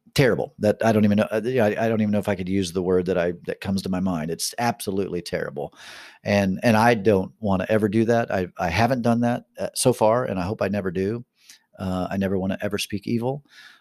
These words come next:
of, of my ex ever. Um, and so, um,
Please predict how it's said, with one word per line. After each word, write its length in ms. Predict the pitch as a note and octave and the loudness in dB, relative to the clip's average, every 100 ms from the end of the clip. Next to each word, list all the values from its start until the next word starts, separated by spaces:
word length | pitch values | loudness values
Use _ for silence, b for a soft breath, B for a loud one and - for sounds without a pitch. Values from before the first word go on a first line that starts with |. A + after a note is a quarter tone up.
| B | B
of, 380 | G#2 G2+ F#2 G2+ - | 0 2 0 -4 -6
of 220 | G2+ F#2 | -2 0
my 180 | F#2+ F#2+ | 0 0
ex 320 | G2 G#2+ - - | 2 0 -2 -2
ever. 360 | F#2+ A#2+ D3 b b b b _ | 2 2 2 b b b b _
Um, 600 | F2+ F#2+ F#2 F2+ F2+ F#2+ G2 _ _ _ _ _ _ _ _ | 0 2 4 2 0 -6 -16 _ _ _ _ _ _ _ _
and 320 | G2+ F#2 F#2 | -2 0 0
so, 640 | - G#2 G2 F#2+ F#2 G2 - _ - | 0 4 4 6 4 0 -8 _ -6
um, 640 | F#2 F#2 F2 E2+ E2 - | -4 -2 -4 -4 -6 -12